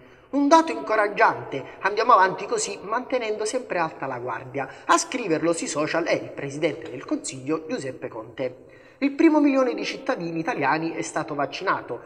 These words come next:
È un risultato del quale andare fieri ed orgogliosi. Siamo il primo paese in Europa. Non potevamo augurarci un inizio migliore, ma dobbiamo ricordare che è solo il primo passo di un lungo percorso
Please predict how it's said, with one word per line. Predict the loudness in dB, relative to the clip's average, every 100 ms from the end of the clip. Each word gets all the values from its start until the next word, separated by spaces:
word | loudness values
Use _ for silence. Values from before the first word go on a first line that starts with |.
| -16 0
È | 2
un |
risultato | 4 0 0 4 4 4
del | 0 0
quale | 4 4
andare | 2 -2 -2 -2
fieri | -2 0 0 -2
ed | -2
orgogliosi. | -2 -2 -6 -6 -8 -8 -12 -10
Siamo | 0 0 0
il | -2
primo | -4 -2
paese | 2 4 2 -2
in | -4
Europa. | -4 -6 -6 -8 -8 -20 -20 4
Non | 4 6
potevamo | 4 4 8 8 8
augurarci | 4 4 4 2 -2
un | -8
inizio | -6 -6 -4 -6
migliore, | -6 0 0 0
ma | -6 -6
dobbiamo | -2 -2 -2 -2
ricordare | -2 -4 -2 -2 0 -2 -4 -2
che | 2
è |
solo | 4 4 4
il | 4
primo | 0 -2 0
passo | 0 -2 -2
di | -2
un | 0
lungo | 0 0 -2
percorso | -4 -8 -10 -10 -8 -8